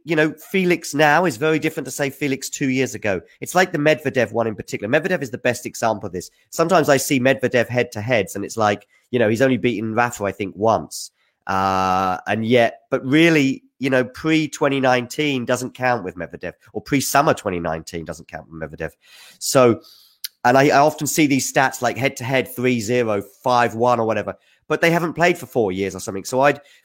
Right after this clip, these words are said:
probably look a bit more at today. Um, I'm guessing, though, from your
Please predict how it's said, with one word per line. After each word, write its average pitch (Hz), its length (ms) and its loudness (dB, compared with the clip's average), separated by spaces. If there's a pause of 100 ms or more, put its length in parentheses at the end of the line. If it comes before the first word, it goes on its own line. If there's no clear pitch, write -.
probably 160 260 0
look 156 240 2
a 156 60 -4
bit 147 260 -2
more 131 300 2
at - 80 -14
today. 120 560 0 (340)
Um, 120 260 4
I'm 127 200 0
guessing, 151 400 2
though, 110 200 4
from 120 220 -2
your 117 380 2